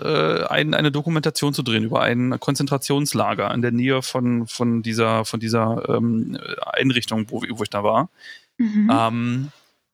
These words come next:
Speaker 1: und da habe ich mich eingeschrieben, weil ich halt auch so damals in der Video-A G in der Schule und so war und Videografie und Fotografie war eh immer so mein Ding.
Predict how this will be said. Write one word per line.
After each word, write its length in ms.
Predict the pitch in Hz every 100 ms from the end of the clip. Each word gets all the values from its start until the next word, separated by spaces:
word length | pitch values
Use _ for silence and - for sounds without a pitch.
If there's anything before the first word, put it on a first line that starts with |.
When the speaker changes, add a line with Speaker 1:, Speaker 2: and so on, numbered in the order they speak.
| _ -
Speaker 1:
und 80 |
da 20 | 135
habe 100 | 117
ich 80 |
mich 200 | 156 -
eingeschrieben, 640 | 170 143 104 - 110 107 98
weil 420 | 104 101 101 110
ich 240 | - - 110
halt 200 | 101 -
auch 140 | 104
so 460 | - 113 104 107 104 - _ _
damals 320 | 110 107 104
in 80 | 113
der 140 | 104
Video-A 260 | 110 143 143
G 160 | 135 139
in 60 |
der 80 | 110
Schule 280 | - 135 165
und 100 | 151
so 180 | 151 127
war 360 | 135 139 139
und 380 | - 107 104 - - 113
Videografie 720 | 135 147 123 127 123 - 135
und 160 | 113
Fotografie 480 | - 131 131 - 123
war 100 | 107
eh 140 | - 127
immer 160 | 160
so 100 | 151
mein 200 | 151 147
Ding. 260 | 160 190